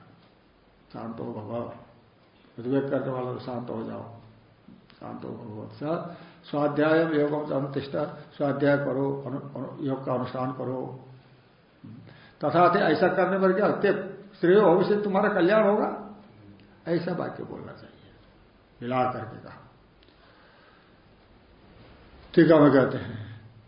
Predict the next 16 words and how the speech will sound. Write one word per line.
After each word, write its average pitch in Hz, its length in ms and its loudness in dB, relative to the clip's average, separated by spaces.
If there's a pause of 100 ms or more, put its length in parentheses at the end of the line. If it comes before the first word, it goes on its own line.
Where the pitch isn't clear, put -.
(1080)
<clears throat> 147 320 -2
बांग्वे 160 360 6
तप 170 300 4
में 165 120 2
ना 135 500 -4
कैसा 143 220 -2
होगा, 123 160 -2
"प्रामुखत्वम 180 960 0
पवित्र 151 320 -2
पाणित्वम 165 560 -2
इत्यादि 151 460 -2
विधानम 139 500 -4
अत-, - 380 -12
अनतिक्रम्य 175 640 -2 (480)
स्वाध्याय 156 500 0
से 175 200 -2